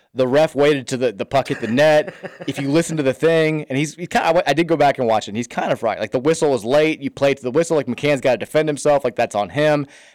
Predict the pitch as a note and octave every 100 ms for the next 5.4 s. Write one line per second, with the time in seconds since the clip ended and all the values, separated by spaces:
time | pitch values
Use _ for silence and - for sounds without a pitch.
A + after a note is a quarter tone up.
0 | - C#3 D3 D#3+ D#3 - _ _ _ B2+
1 | D3+ F3 F3 D#3 C#3+ C3 A#2 G3 D#3+ -
2 | G#2 F#2 F2+ F2 B2 D#3 D#3 B2+ B2+ B2
3 | A#2 A2+ A2 B2 A#2+ A#2+ G#2+ A#2 A2 G#2+
4 | A2 G#2 G2+ G2+ F#2+ G2 A#2 A2 G2+ -
5 | G2 G2 G2 G2